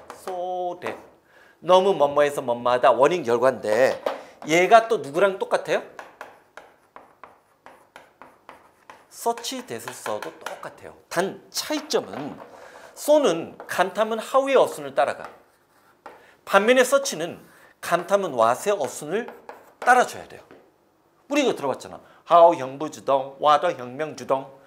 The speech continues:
하우는 그 뒤에 형용사 부사가 반드시 수반이 되고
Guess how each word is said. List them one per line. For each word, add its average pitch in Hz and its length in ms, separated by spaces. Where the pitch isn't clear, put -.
하우는 247 640
그 196 200
뒤에 113 560
형용사 247 480
부사가 135 460
반드시 127 460
수반이 202 420
되고 104 460